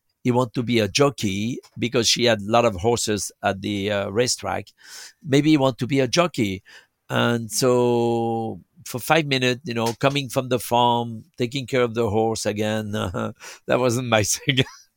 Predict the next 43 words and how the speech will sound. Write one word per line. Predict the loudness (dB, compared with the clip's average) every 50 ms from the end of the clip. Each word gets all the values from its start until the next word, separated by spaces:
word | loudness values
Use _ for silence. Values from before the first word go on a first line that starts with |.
| -10 -8 -8 -8 -8 -4 2
The | 6 6
animals, | 6 6 6 4 4 6 6 6 6 6
I | 4 4
give | 4 4 4 4 6
it | 4 2 2
enough. | -2 2 4 4 4 4 0 -4 -10 -12 -14
<laughs> | -16 -20 -20 _ _ -12 -12 -12 -12 -14 -16 -12
So | -8 0 2 4 6 6 6 6 6 4 4 2 -2 -6 -10 -14 _ _ _ _ _ _ _ _ _ _ _ _ 0
I, | 2 2 4 4 4 2 2 2
uh, | 0 0 -2 -2 _
and | -2 0 0
I | 0 -2
knew | 0 0 0 0 0
that | 2 0 0 2
I | 2
had | 2 2 0 0 -2
to | -2
get | 2 2 4 4
up | 4 2 0
at | -4 -4 -6
four | -6 -2 0 0 0 0
thirty | -2 -6 -8 -8 -8 -4 -4 -2 0 0 2 0
or | 0 -2
five | 0 2 4 4 4 2
in | 0 -4
the | -4
morning | -4 -4 -4 -2 -2 -4 -4 -6 -10 -14 -14 _
and | -10 -10 -10 -8
clean | -6 -4 -2 -2 -2
up | -4 -2 -2
the | -2 0
horse | 0 0 0 0 -2 -6 -10 _ -20 -20 -20 -20 _ _
for | -4 -4 -4
a | 0 2
couple | 2 0 2 2 0 0
of | 0 0
years, | 0 0 0 0 -2 -4 -6
you | -6
know, | -6 -6 -8 -6
to | -8 -10
be | -6 -4 -4 -4
that | -4 -6 -8 -8 -12 _ _ _
palefrenier. | 0 0 0 0 -4 -4 -4 -4 -2 -4 -4 -4 -4 -6